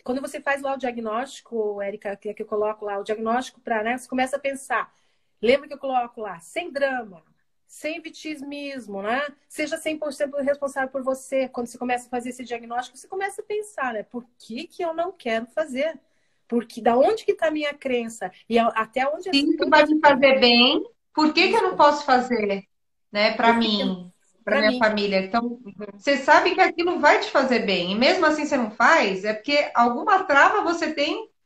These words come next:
Speaker 2: lá atrás. É algum lugar lá escondidinho tem alguma trava, né? Alguma coisa que você carrega,
Speaker 1: Tá.
Speaker 2: né?
Speaker 1: Tá, então, isso. Senta,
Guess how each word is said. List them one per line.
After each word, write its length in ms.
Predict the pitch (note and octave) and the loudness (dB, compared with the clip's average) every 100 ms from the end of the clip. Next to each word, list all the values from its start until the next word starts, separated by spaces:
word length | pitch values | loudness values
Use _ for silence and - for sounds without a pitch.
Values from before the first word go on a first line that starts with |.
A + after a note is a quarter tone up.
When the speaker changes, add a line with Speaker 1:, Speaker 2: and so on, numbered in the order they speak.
| _ - | _ -2
Speaker 2:
lá 200 | B3+ G#4 | 2 4
atrás. 400 | C5 D4+ A#3 G3+ | 4 6 6 6
É 80 | A3 | 4
algum 320 | A#3 A#3 F#4 C5+ | 4 2 4 6
lugar 300 | A4 C#4+ C#4+ | 6 6 6
lá 120 | C4 C4 | 8 6
escondidinho 840 | C4 C#4 C4 A#3+ G#3+ B3 C4+ G#4+ - _ | 4 0 -2 -4 -2 -2 -2 -4 -10 _
tem 220 | C#4+ C#4 | -2 2
alguma 360 | D#4+ D4+ D4+ C5 | 2 2 2 2
trava, 480 | A#4 C#4 D#4 C4+ G3 | 2 4 4 4 0
né? 160 | G3+ A3+ | 0 0
Alguma 380 | G#3+ A3 D4 | 0 -2 -4
coisa 200 | E4 D#4 | -4 -6
que 80 | D#4+ | -6
você 540 | - F#4 F#4+ F4+ C4 B3 - | -6 -6 -2 0 0 -2 -2
carrega, 680 | D#4+ F#4+ A3 G#3 F#3+ E3+ E3+ | 0 4 4 4 2 -2 -4
Speaker 1:
Tá. 200 | F#3 F#3+ - _ F#3 | -10 -12 -18 _ -14
Speaker 2:
né? 400 | F#3 G3+ A#3 - _ _ _ | -8 -8 -10 -14 _ _ _
Speaker 1:
Tá, 200 | A#3 A3 | 0 0
então, 200 | A3+ C4 - _ A#3 | -4 -12 -14 _ -12
isso. 420 | B3 A#3+ - - F#3+ - _ | -10 -12 -16 -20 -20 -20 _
Senta, 640 | - - E4 F#4 F#4+ F#4+ | -20 -6 -2 -2 -2 -6